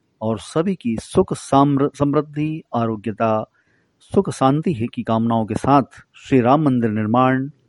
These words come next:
के जन जागरण से संबंधित मूल रूप से इस महाआरती का आयोजन किया गया था। आज इस महाआरती में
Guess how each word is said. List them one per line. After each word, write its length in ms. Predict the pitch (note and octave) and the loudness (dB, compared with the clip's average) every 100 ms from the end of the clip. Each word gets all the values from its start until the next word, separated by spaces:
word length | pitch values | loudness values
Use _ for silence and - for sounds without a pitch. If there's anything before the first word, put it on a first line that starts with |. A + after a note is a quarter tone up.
| _ | _
के 100 | A#2 | -8
जन 320 | G2+ D3 D#3+ | -2 0 2
जागरण 540 | B2+ A2+ A2 A2 G#2+ A2 - _ _ _ | 2 2 2 0 -4 -4 -10 _ _ _
से 120 | - | -12
संबंधित 600 | A2 - D#3 E3 C3 G#2+ - - _ _ _ _ _ - | -10 -2 0 2 0 -2 -6 -20 _ _ _ _ _ -2
मूल 220 | B2 D#3+ B2 | 2 2 0
रूप 140 | A2 | -4
से 420 | - A2 G#2 G2+ - _ _ _ | -6 -6 -6 -6 -12 _ _ _
इस 240 | A#2+ - A2+ | -2 -2 -4
महाआरती 720 | G#2+ G#2 B2+ C#3+ G#2+ - G#2+ | -4 -4 0 0 0 -4 -6
का 340 | G#2 G2 G2+ - _ _ A#2+ | -2 -2 -4 -10 _ _ -6
आयोजन 360 | A2+ G2+ G2+ | -4 -4 -8
किया 280 | F#2 C3+ C3 | -4 2 2
गया 160 | C3 C3 | 2 -2
था। 200 | C3+ E3 _ _ _ _ _ C3 | -6 -12 _ _ _ _ _ 4
आज 500 | C3+ C3+ C3 C#3 C3+ - _ _ | 6 4 2 0 0 -8 _ _
इस 220 | F3+ F3 C#3+ | 0 2 0
महाआरती 500 | A#2+ C3 B2+ - G#3+ | 2 2 2 2 0
में 300 | A#2 G#2 | 0 -4